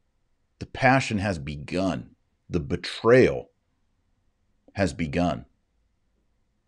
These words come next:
The Lamb of God is prepared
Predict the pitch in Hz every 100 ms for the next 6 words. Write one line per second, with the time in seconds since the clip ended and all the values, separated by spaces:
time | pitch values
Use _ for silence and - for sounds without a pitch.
0 | _ - 85 101 117 110 80 117 120 104
1 | 82 85 - _ - 101 87 - 90 -
2 | - 127 113 65 65